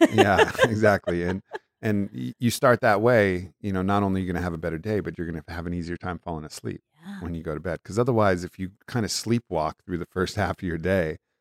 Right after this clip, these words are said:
Speaker 2: then you're going to have a much tougher time falling asleep 'cause your body doesn't know exactly when it was awake. You know, it's like,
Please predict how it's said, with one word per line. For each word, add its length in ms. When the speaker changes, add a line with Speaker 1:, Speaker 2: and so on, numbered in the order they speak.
Speaker 2:
then 540
you're 180
going 400
to 380
have 180
a 60
much 240
tougher 140
time 220
falling 260
asleep 420
'cause 160
your 80
body 260
doesn't 300
know 340
exactly 500
when 180
it 80
was 140
awake. 360
You 80
know, 140
it's 160
like, 180